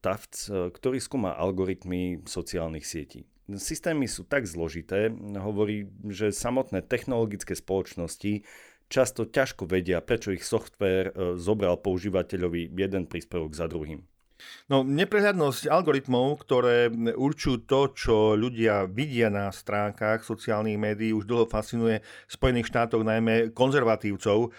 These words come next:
Speaker 2: ktorí, e, v podstate bez dôkazov tvrdili, že platformy sú voči nim zaujaté.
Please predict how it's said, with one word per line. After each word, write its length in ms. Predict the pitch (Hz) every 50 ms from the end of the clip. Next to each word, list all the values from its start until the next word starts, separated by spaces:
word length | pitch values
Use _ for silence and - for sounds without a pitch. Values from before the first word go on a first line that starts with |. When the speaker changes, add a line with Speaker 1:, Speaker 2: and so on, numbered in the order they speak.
| - - - - _ -
Speaker 2:
ktorí, 280 | 120 117 117 117 113 113 113
e, 20 | 110 107 110 113 107 107 101
v 60 | - -
podstate 400 | 107 104 - 120 107 - 113 107
bez 160 | 113 101 90
dôkazov 560 | 98 117 131 131 - 123 113 117 113 110 110
tvrdili, 480 | - 110 110 110 107 113 117 120 120 120
že 320 | 110 110 110 107 104 -
platformy 560 | - 110 110 113 - 123 117 113 113 113 110
sú 320 | 113 - - - 117 113 107
voči 320 | 107 110 110 - 123 117
nim 440 | 113 113 110 110 110 110 110 104 101
zaujaté. 600 | 98 117 117 120 123 120 110 107 - 101 92